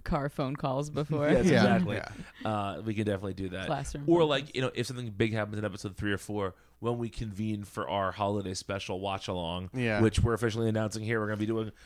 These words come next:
Speaker 2: We're gonna, we're gonna give you guys the opportunity to watch along with us.
Speaker 3: Yes,
Speaker 2: So,
Speaker 3: yes.
Speaker 2: um,
Speaker 3: We can all watch virtual porn together. <laughs>
Speaker 2: Yes, we can, um, and it's gonna be weird
Speaker 3: You think I'm
Speaker 2: for all of
Speaker 3: joking,
Speaker 2: us.
Speaker 3: Liz? It's, it's not.
Speaker 2: <laughs> Yeah. It's this aired on network television.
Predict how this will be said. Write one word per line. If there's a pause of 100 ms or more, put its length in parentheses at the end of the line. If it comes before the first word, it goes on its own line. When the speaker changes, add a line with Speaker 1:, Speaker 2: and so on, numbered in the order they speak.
(180)
Speaker 2:
We're
gonna,
we're
gonna
give
you
guys
the
opportunity
to
watch
along
with
us.
Speaker 3:
Yes,
Speaker 2:
So,
Speaker 3:
yes.
Speaker 2:
um,
Speaker 3:
We
can
all
watch
virtual
porn
together.
<laughs>
Speaker 2:
Yes,
we
can,
um,
and
it's
gonna
be
weird
Speaker 3:
You
think
I'm
Speaker 2:
for
all
of
Speaker 3:
joking,
Speaker 2:
us.
Speaker 3:
Liz?
It's, (360)
it's
not. (180)
Speaker 2:
<laughs>
Yeah. (500)
It's
this
aired
on
network
television.